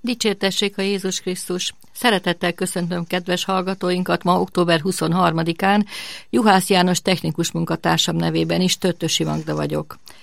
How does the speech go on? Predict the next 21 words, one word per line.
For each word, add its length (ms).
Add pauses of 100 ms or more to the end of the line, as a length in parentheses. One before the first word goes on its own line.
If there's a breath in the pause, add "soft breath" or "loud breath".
(280 loud breath)
S 100
mert 340
azt 200
gondolom, 480
véletlenek 600
nincsenek, 500
csak 220
o-, 220 (120)
ö, 320 (440 loud breath)
isteni 380
gondviselés, 840 (400 loud breath)
így 200
hát 220
ez 120
a 80
mai 280
napunk 560 (100)
kétszeresen 720
is 180
jeles 400
nap. 340